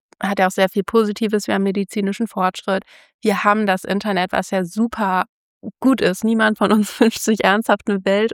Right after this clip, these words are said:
ohne Internet. Wir haben all diese technologischen Möglichkeiten, das macht unser Leben aber auch sehr artifiziell. Und umso wichtiger ist es, dass wir Ausgleich schaffen,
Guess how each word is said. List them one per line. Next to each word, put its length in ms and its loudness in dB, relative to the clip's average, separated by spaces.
ohne 180 0
Internet. 540 -2
Wir 220 2
haben 320 2
all 220 2
diese 280 0
technologischen 680 -2
Möglichkeiten, 580 0
das 140 -2
macht 200 -2
unser 220 -2
Leben 200 2
aber 240 2
auch 60 4
sehr 180 -2
artifiziell. 720 -2
Und 300 2
umso 280 0
wichtiger 420 2
ist 120 -2
es, 80 -4
dass 220 -4
wir 180 -2
Ausgleich 580 -2
schaffen, 500 -2